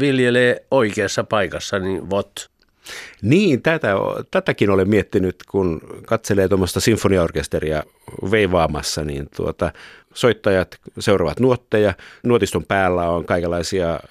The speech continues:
Speaker 1: Kiemuroita,
Speaker 2: kiemuroita ja
Speaker 1: Joo.
Speaker 2: tota, sillai
Speaker 1: <clears throat>
Speaker 2: crescendoja ja
Speaker 1: Kyllä, diminuendoja ja
Speaker 2: diminuendoa ja sitten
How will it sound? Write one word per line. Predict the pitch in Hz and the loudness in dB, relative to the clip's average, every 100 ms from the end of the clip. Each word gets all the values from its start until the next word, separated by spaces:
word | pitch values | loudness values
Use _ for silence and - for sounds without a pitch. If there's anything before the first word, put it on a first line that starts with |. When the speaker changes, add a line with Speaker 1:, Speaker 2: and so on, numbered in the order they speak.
| 80 - | -20 -20
Speaker 1:
Kiemuroita, | - 98 82 85 76 73 71 80 - | -12 -12 -10 -10 -8 -8 -8 -10 -2
Speaker 2:
kiemuroita | 110 107 120 131 120 120 110 104 104 | 2 4 4 6 6 4 2 2 2
ja | 98 | 2
Speaker 1:
Joo. | 101 | 2
Speaker 2:
tota, | 101 - 92 - - - - - _ | 0 0 -2 -4 -14 -20 -20 -20 _
sillai | - 90 82 82 78 78 110 | -6 -4 -2 -2 0 0 -2
Speaker 1:
<clears throat> | - | -2
Speaker 2:
crescendoja | 107 104 104 95 92 90 87 80 | 0 2 2 2 2 2 0 -2
ja | 82 80 80 90 - 80 82 - - | -4 -2 -4 -6 -10 -14 -16 -18 -10
Speaker 1:
Kyllä, | 104 95 110 - - 87 - | -6 -4 -4 -4 -10 -18 -8
diminuendoja | 104 104 101 104 87 90 95 92 | -4 -2 0 -2 -2 -2 0 0
ja | 95 | 2
Speaker 2:
diminuendoa | 98 104 104 101 98 95 95 92 | 2 2 2 2 2 0 0 2
ja | 90 | 0
sitten | 85 95 - 82 | -2 -6 -6 -8